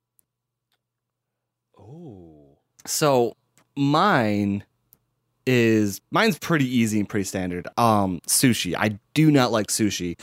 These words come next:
Speaker 2: and it seems to be this huge craze
Speaker 1: Wait, I
Speaker 2: among
Speaker 1: thought that you were into sushi.
Speaker 2: No, I'm not into sushi. I don't like sushi.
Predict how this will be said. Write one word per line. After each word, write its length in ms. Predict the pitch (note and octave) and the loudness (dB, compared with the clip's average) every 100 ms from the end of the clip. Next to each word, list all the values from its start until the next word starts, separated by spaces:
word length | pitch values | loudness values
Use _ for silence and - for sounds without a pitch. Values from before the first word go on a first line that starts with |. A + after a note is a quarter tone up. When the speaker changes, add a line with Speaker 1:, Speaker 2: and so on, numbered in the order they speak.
| - - | -18 -8
Speaker 2:
and 320 | B2 A#2 A2 | -2 0 0
it 60 | A2 | -2
seems 280 | - B2+ B2+ | 0 0 0
to 80 | A#2+ | -2
be 140 | A#2 | 0
this 160 | G#2 - | 0 -4
huge 400 | - D3 D#3+ - | -2 0 0 -4
craze 600 | - B2 A2+ A2 G#2+ - - | -2 2 4 2 0 -4 -6
Speaker 1:
Wait, 140 | F#4+ | -4
I 20 | G#3+ | 0
Speaker 2:
among 220 | - - | 0 2
Speaker 1:
thought 180 | E4 D#4 | 0 0
that 140 | C#4+ | -2
you 160 | C4 C4+ | -2 -2
were 120 | D4 | -4
into 220 | F4+ G#3 | -6 -10
sushi. 580 | - C3 A2+ - F#2 D#2+ | -12 -10 -10 -12 -16 -8
Speaker 2:
No, 400 | G#2+ G#2+ G#2+ E3+ | -2 2 4 4
I'm 220 | D3 A2 G#2+ | 4 2 2
not 260 | G#2 B2 | 2 0
into 180 | C3 G2+ | -2 -2
sushi. 460 | - G2 F#2 F2 F2+ | -4 -6 -6 -8 -10
I 80 | F#2 | -8
don't 220 | G2+ A#2 | -6 -4
like 140 | A2+ | -4
sushi. 500 | - G#2 G2 F2 E2 | -4 -4 -6 -10 -12